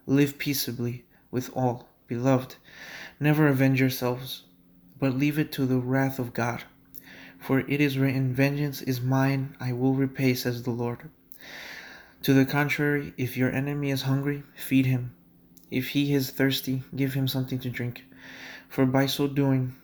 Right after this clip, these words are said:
you will heap burning coals on his head. Do not be overcome by evil, but overcome evil with good." That scripture is very tremendous. It's something that ha-,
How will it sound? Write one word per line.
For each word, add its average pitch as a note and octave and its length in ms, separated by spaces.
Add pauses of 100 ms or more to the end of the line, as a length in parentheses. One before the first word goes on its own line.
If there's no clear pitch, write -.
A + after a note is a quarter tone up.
(220)
you C3 180
will B2+ 120
heap C3+ 320
burning C3+ 300
coals B2+ 500
on B2+ 140
his B2+ 160
head. A#2 240 (840)
Do B2+ 120
not C3 260
be C3+ 140
overcome C3 640
by B2 120
evil, A#2+ 440 (380)
but B2+ 220
overcome C3 540
evil B2 400 (100)
with - 200
good." A2 220 (1500)
That C3+ 180
scripture C#3 340
is B2+ 120
very B2+ 260
tremendous. B2 600 (920)
It's B2+ 160
something C3 360
that B2+ 200
ha-, C3 180